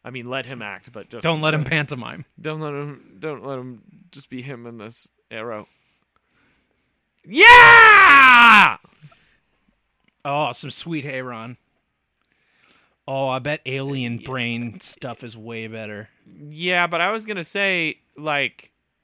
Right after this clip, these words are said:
Speaker 1: he's insides are Heron, right? See,
Speaker 2: So
Speaker 1: his insides are Heron.
Speaker 2: But, like, what's gonna actually kill him? <laughs> Is that overdose actually a thing?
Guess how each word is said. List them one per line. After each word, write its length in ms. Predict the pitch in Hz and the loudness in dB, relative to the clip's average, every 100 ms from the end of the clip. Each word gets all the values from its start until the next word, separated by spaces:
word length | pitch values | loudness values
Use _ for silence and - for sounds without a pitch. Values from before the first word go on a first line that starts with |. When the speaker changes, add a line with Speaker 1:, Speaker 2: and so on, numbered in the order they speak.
| _ _ _ _ _ | _ _ _ _ _
Speaker 1:
he's 680 | _ - 233 202 139 113 107 _ _ 196 | _ -8 -6 -6 -10 -14 -16 _ _ -10
insides 680 | 196 277 233 160 107 98 117 | -8 -8 -8 -8 -8 -10 -16
are 120 | 95 | -16
Heron, 580 | 120 101 90 87 82 104 _ _ _ | -14 -14 -16 -18 -20 -20 _ _ _
right? 340 | 135 180 247 - - - 117 156 - _ 147 143 _ _ | -8 -6 -6 -12 -14 -14 -12 -16 -20 _ -20 -20 _ _
See, 160 | - 185 | -10 -6
Speaker 2:
So 100 | 170 | -4
Speaker 1:
his 140 | 196 | -4
insides 400 | 220 220 147 123 | -8 -10 -12 -12
are 60 | 120 | -14
Heron. 420 | 131 110 104 104 _ _ _ _ _ _ _ _ _ _ _ _ _ _ _ 156 | -14 -14 -16 -20 _ _ _ _ _ _ _ _ _ _ _ _ _ _ _ -20
Speaker 2:
But, 180 | 160 160 | -16 -14
like, 420 | 143 143 135 - _ _ _ _ _ _ _ | -10 -10 -10 -14 _ _ _ _ _ _ _
what's 420 | 139 139 - _ | -18 -16 -16 _
gonna 260 | - 123 104 | -16 -14 -14
actually 560 | 117 127 - 113 85 | -14 -14 -16 -18 -18
kill 240 | - - 73 | -18 -18 -16
him? 640 | - - - - - - | -16 -20 -20 -20 -20 -20
<laughs> 120 | - - | -16 -8
Is 160 | 156 | -6
that 220 | 151 147 - | -2 -4 -4
overdose 500 | 131 151 151 160 156 | -8 -8 -6 -6 -6
actually 360 | 135 - 156 | -10 -10 -10
a 80 | 120 | -12
thing? 460 | - 127 147 196 | -12 -14 -14 -16